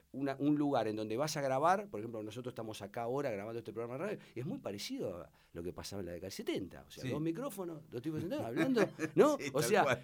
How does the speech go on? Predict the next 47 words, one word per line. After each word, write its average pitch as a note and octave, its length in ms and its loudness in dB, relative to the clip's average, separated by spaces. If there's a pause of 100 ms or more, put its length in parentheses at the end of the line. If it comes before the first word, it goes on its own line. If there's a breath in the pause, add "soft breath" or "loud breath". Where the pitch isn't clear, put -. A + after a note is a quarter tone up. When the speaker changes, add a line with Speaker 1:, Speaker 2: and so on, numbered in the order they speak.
(120)
Speaker 1:
en D#3 160 2
un A3 120 0
punto A3+ 240 2
Speaker 2:
Eh, G3 40 2
Speaker 1:
capaz A3 200 4
que A#3+ 80 2
otro G#3 160 4
pibe C#4 120 -2
dice, A#3 160 0
"No, C4+ 220 2
lo B3+ 60 4
hago B3+ 100 2
en G#3+ 60 -4
mi G#3 100 -4
casa, G3+ 440 -2
con D3+ 200 -4
la D3 180 -4
compu, D#3 380 -4
no D#3 60 -2
sé D3+ 120 -2
Speaker 2:
Sí. C3 100 4
Speaker 1:
qué", G2+ 60 4
¿viste? A2 400 4
Speaker 2:
<laughs> C3 280 -2
Speaker 1:
Nosotros G#3 320 6
estamos G3+ 240 8
como, F3+ 160 8
¿viste? A#3 180 6
Nos D#3 140 6
vinimos, F#3+ 400 6
vos G#3 140 10
de, F3 240 6
no F3 120 6
sé, F#3 140 6
de, F3 120 8
Speaker 2:
Sí. F3 360 6
Speaker 1:
de, D3 220 8
de G3 80 6
Cañuelas, G3+ 600 6
yo E3+ 40 2
Speaker 2:
Para A3 200 10
Speaker 1:
de, G3+ 80 10
Speaker 2:
estar, E3+ 320 6
Speaker 1:
de, G#3 100 8
Speaker 2:
sí. E3+ 240 0
Speaker 1:
para C#3 160 0
estar C#4+ 320 0